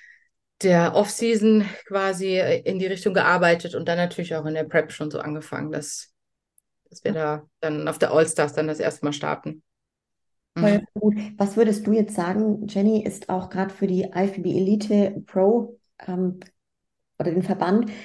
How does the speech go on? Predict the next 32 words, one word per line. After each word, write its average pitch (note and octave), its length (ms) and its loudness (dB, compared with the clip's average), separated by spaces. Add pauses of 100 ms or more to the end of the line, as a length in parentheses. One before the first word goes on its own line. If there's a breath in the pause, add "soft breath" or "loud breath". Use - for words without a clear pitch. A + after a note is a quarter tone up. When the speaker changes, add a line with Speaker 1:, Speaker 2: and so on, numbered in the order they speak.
(160 loud breath)
Speaker 2:
bei F#3 100 4
dir G#3 220 4
so A3 100 0
dieses F#3+ 320 2
Erfolgsrezept - 1000 -2
gewesen, F#3+ 360 0
dass F#3+ 100 2
du F#3+ 100 -2
sagst, F#3+ 160 -4
hey, F#3+ 80 2
da F#3+ 140 2
hast G3 140 -2
du F#3+ 80 2
auf - 120 0
jeden G3+ 180 6
Fall G3 120 2
so G3 280 0
verdammt G3 320 0
gut A3 140 -4
reingepasst, G3 440 -2
dass F#3+ 120 -4
du F#3+ 80 0
im F#3 60 2
Endeffekt F#3+ 360 -2
wirklich G3 320 2
immer G#3+ 220 4
ganz G3+ 300 0
vorne G3 180 0
an G3+ 80 2
der F#3 100 0
Spitze F#3 400 -6
warst? E3+ 420 -4